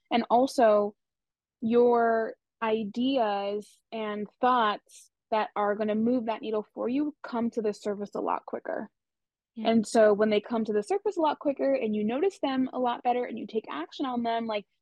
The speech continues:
Speaker 1: to me, that's collapsing time to get you closer to your goal. So I can't say what would be specific for you, but what I can say is carve that time out of the day, create, create a plan around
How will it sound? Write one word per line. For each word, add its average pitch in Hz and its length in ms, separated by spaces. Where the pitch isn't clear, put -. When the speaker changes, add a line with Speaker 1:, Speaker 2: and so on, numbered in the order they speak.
Speaker 1:
to 269 100
me, 285 200
that's 214 260
collapsing 208 640
time 202 300
to 240 80
get - 100
you 95 100
closer - 320
to - 140
your 95 180
goal. 98 280
So 220 280
I 277 140
can't 302 320
say 226 160
what 202 180
would 196 120
be 208 100
specific 208 560
for 202 100
you, 208 180
but 226 120
what 190 120
I 190 100
can 240 320
say 208 220
is 190 220
carve 214 240
that - 160
time 202 200
out 190 100
of 190 80
the 196 80
day, 202 400
create, 208 460
create 233 720
a 208 320
plan 226 640
around 196 640